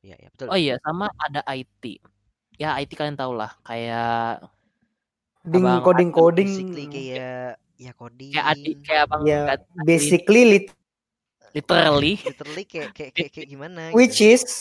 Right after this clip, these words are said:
Speaker 3: which is
Speaker 2: Which is sebenarnya kita buka laptop,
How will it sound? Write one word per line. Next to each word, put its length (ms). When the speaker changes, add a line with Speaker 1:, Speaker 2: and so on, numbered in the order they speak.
Speaker 3:
which 320
is 160
Speaker 2:
Which 160
is 80
sebenarnya 840
kita 260
buka 260
laptop, 460